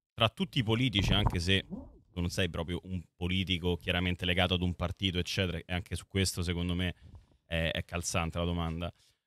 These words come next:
eh, mi sembri poco odiato, diciamo così,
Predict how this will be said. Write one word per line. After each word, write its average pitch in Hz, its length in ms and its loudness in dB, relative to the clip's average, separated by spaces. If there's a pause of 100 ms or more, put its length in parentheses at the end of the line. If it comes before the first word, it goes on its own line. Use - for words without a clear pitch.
(120)
eh, 113 400 8
mi 151 140 6
sembri 160 340 8
poco 170 600 8
odiato, 104 720 4 (120)
diciamo 107 340 2
così, 90 320 0